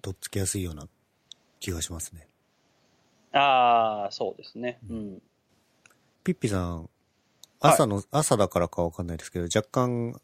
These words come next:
Speaker 1: テンション低いですね。
Speaker 2: いや、あの、僕、そうなんですよ。朝、よ-、弱いという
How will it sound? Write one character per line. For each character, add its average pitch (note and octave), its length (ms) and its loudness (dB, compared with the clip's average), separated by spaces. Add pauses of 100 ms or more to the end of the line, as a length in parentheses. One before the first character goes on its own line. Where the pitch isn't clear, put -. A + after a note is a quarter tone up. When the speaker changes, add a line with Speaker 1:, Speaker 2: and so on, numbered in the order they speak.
Speaker 1:
テ C3 120 0
ン A2+ 40 -4
シ - 80 -4
ョ D#2+ 40 -2
ン - 20 -6
低 E2+ 160 -4
い D#2+ 60 0
で C#2+ 60 -8
す - 140 -14
ね。 - 120 -18 (800)
Speaker 2:
い - 40 2
や、 F#3+ 360 4 (100)
あ F3 80 2
の、 E3+ 380 2 (420)
僕、 G3+ 720 -2 (260)
そ F#3 180 4
う - 20 4
な G#2 80 0
ん - 80 -8
で - 60 -10
す - 60 -10
よ。 - 120 0
朝、 A2 420 0
よ-、 C3 260 -8
弱 C3+ 340 0
い D3+ 60 -4
と - 120 -4
い - 20 -2
う - 40 -2